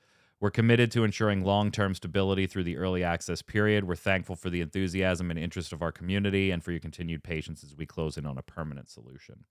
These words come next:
They also addressed, and I'm not gonna read all of this, they also addressed Founders Pack's issues,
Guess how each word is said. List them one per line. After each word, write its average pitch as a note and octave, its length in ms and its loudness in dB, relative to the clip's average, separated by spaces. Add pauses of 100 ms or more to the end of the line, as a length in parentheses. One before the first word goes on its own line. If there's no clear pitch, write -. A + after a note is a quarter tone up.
(500)
They A2+ 100 6
also C3 240 8
addressed, A#2+ 400 8
and A#2 100 2
I'm A#2 60 2
not A2+ 100 4
gonna A2 140 2
read G2+ 200 2
all F2+ 180 6
of E2+ 60 -2
this, F2+ 180 0
they G2 100 2
also F#2+ 220 0
addressed F#2 420 2
Founders F#2+ 400 0
Pack's F2+ 360 0
issues, F#2 560 -2